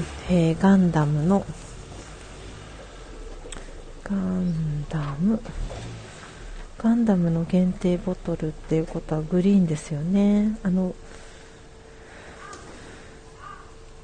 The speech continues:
グリーンすんごく綺麗な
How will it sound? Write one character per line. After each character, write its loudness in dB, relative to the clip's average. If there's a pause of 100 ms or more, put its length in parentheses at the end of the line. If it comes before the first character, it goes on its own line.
(1040)
グ -2
リ 2
ー 6
ン -2
す -2
ん 4
ご 2
く -6
綺 -6
麗 2
な -4